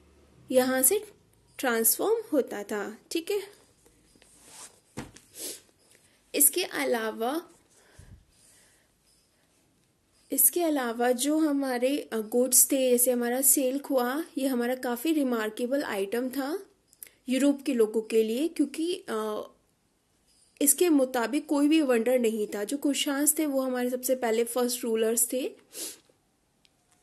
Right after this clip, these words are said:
इंडिया के, जिन्होंने इश्यूज किए थे गोल्ड के कॉइन्स, जो कि लार्ज स्केल पर भी। जो कुशान्स थे, वो कंट्रीब्यूट कर रहे थे a great deal to the riches of the India, मतलब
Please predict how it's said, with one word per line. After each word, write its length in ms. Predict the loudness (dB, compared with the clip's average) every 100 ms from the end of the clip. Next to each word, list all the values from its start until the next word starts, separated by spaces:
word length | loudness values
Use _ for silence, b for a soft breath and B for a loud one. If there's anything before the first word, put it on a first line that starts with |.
| -20 -2
इंडिया 280 | 2 4 4
के, 120 | 4
जिन्होंने 320 | 0 2 0 0
इश्यूज 520 | -2 0 4 6 4
किए 280 | 2 0 0
थे 160 | 0
गोल्ड 300 | 4 6 6
के 100 | 2
कॉइन्स, 420 | -2 -2 -2 -2
जो 100 | -2
कि 160 | -4 -4
लार्ज 400 | -2 -2 -2 0
स्केल 460 | 0 0 0 -4 -4
पर 120 | -8
भी। 400 | -8 -10 -10 -10 -12 _ b b b b
जो 80 | -4
कुशान्स 560 | 0 0 2 2 2 4
थे, 60 |
वो 120 | 2 0
कंट्रीब्यूट 760 | -2 -2 -2 2 2 0 -6 -20 _
कर 200 | 0 2
रहे 240 | 4 4 4
थे 260 | 0 -6
a 140 | -8 -4
great 260 | 0 0 0 -2
deal 220 | -4 -6 -14 b b b b b _ -6
to 80 | 0
the 140 | 2 0 -4 b b
riches 360 | 0 2 2 2
of 120 | 2
the 120 | 2
India, 240 | 2 2
मतलब 480 | 2 0 0 -2 -2